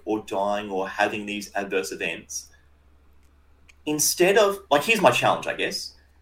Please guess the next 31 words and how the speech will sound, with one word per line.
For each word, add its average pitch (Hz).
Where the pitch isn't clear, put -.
My 127
challenge 185
to -
people 139
is 120
to 123
go, 123
if 220
your, 226
if 196
your 226
initial 170
response 135
is, 98
"Oh, 135
I 147
don't 127
think -
it's 107
that, 107
it -
could 180
be 123
anything," 139
my 143
challenge 196
is 104
try 208
and 233
find 147
something 127